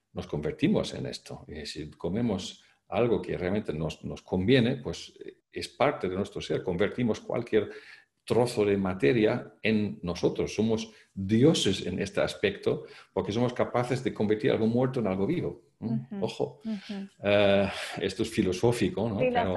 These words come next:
Speaker 1: Pero
Speaker 2: esto es para una nota, para una nota aparte con bien profundidad, ¿no? <laughs>
Speaker 1: Así es. Entonces, pues, yo también tengo esta parte de intentar por
Speaker 2: Me
Speaker 1: más
Speaker 2: encanta.
Speaker 1: profundo, pero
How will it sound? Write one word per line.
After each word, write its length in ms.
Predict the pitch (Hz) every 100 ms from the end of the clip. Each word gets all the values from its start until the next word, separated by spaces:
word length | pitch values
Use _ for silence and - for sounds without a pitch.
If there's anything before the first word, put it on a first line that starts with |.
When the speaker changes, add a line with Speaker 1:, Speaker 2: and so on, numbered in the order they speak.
| 226
Speaker 1:
Pero 120 | - - - _ -
Speaker 2:
esto 280 | 277 277 302
es 80 |
para 260 | 269 254 247
una 220 | 269 254
nota, 1080 | 247 277 277 269 240 214 208 202 202 - -
para 180 | 254 262
una 180 | 285 285
nota 300 | 269 277 254
aparte 480 | 240 277 311 294 277
con 300 | 233 220 220
bien 260 | 254 294 262
profundidad, 800 | 254 262 233 233 233 285 262 226
¿no? 200 | 233 359 - -
<laughs> 560 | 381 381 - 285 - -
Speaker 1:
Así 240 | 85 - 92
es. 280 | - - - - - - - -
Entonces, 500 | 90 98 101 110 -
pues, 420 | 98 92 - 90
yo 120 | 117
también 300 | 117 101 123
tengo 220 | 120 98
esta 220 | 92 87 101
parte 280 | 123 -
de 220 | 80 80 82
intentar 640 | 80 85 - 98 85 -
por 160 | - 85
Speaker 2:
Me 100 | -
Speaker 1:
más 120 | -
Speaker 2:
encanta. 140 | 214 202
Speaker 1:
profundo, 320 | 214 - -
pero 320 | 87 90 -